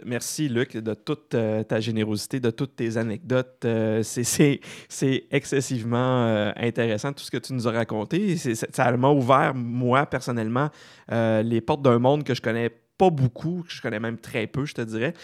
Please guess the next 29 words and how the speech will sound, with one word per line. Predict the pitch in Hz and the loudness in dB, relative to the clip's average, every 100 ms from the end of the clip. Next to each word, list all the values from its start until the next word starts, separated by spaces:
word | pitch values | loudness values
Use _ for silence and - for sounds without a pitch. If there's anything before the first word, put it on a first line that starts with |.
| - - _ | -20 -20 _
Mais | 113 120 123 127 | -4 0 0 0
ça, | - 117 113 117 113 117 117 | 0 2 4 2 2 0 -2
ça | 127 | -2
donne | 151 190 | -2 0
des | 160 127 | -2 -2
idées, | 117 240 | -4 -4
ça | - | -2
donne, | 127 135 131 127 113 - | 0 0 -2 -4 -6 -6
ça | 127 | -4
donne, | 123 123 | -2 -4
ça | - 127 | -2 0
ouvre | 131 190 - | 0 -4 -6
plein | - 196 | -4 -4
de | |
possibilités, | 202 160 - 127 110 170 175 | 0 -2 -2 -6 -4 -4 -2
euh, | 147 117 113 107 | -2 0 -2 -4
dans | - 117 | 0 2
la | 107 | 2
tête, | 110 135 151 123 | 0 -4 -4 -4
euh, | 117 117 | -4 -4
à | - 170 | -6 -6
faire | 143 127 113 | -6 -6 -8
des | 104 117 113 _ | -6 -6 -6 _
différents | - 127 139 | -4 -2 0
voyages, | 135 113 110 139 | 2 2 2 0
différents | 127 - 120 120 - | -4 -10 -8 -8 -8
types | 170 151 | -2 0
de | |
voyages, | 117 110 113 147 147 | 4 4 2 -2 -6